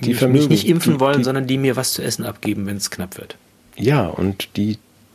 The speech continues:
Speaker 1: Dinge vermögen, die die anderen nicht vermögen. Also ich weiß nicht, was Herr Lauterbach vermag, außer Chaos stiften. Und deswegen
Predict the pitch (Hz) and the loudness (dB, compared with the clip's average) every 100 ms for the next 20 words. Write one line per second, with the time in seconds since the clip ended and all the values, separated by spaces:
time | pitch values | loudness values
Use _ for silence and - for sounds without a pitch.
0 | _ 117 117 104 104 - 107 127 131 87 | _ 0 2 2 -2 0 2 4 2 0
1 | 76 - 85 85 82 90 98 95 123 - | -4 -4 -4 -2 -2 -2 0 -2 -2 -2
2 | 117 95 90 85 73 65 69 65 76 78 | 0 2 2 0 -2 -4 -8 -8 -8 -4
3 | 92 80 71 69 - 71 67 65 - _ | -4 -4 -10 -10 -8 -6 -6 -10 -16 _
4 | _ - 73 73 67 67 - 67 69 67 | _ -10 -8 -6 -6 -8 -8 -8 -6 -6
5 | 78 - 78 - 87 82 - - 110 107 | -6 -4 -2 -2 -4 -6 -12 -6 0 2
6 | 73 - 73 - - 69 67 - _ - | 2 -2 -4 -6 -8 -10 -10 -20 _ -14
7 | 80 85 - 110 92 92 | -8 -4 -2 -2 -2 -2